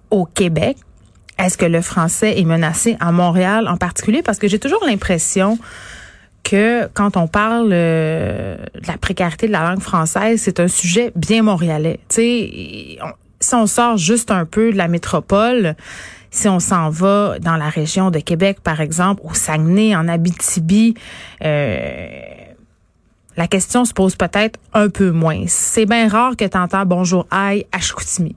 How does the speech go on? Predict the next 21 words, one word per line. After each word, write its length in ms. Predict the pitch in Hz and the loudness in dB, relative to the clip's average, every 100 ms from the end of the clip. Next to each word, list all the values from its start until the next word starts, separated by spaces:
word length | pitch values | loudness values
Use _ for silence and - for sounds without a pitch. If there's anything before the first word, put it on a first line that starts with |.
| - | -8
Ça, 200 | - - 175 - - - | -6 -4 -4 -6 -8 -10
<laughs> 380 | - - - | -12 -16 -6
en 100 | 247 | -4
tout 100 | 233 | -2
cas, 140 | - 233 | 0 0
moi, 120 | 233 | 0
ça 140 | 247 | 0
m'est 100 | 196 | 0
jamais 240 | 190 208 202 | 2 2 2
arrivé. 360 | 196 190 208 330 - - - | 2 2 0 -4 -12 -14 -4
Et 80 | 175 | 0
quand 180 | 220 | 2
je 80 | 247 | 2
suis, 400 | - - 220 240 - - - _ _ - - - | 0 2 4 4 -2 -16 -20 _ _ -18 -14 -2
euh, 240 | 170 165 | 0 2
débarquée 400 | 160 185 180 - | 2 0 0 0
à 80 | 262 | 2
Montréal, 460 | 226 180 185 190 269 | 2 2 2 0 0
j'avais 300 | 214 175 214 | 0 0 0
dix-sept 580 | 220 185 196 - 180 - | 0 0 0 -2 -2 -2
ans 160 | 185 | -2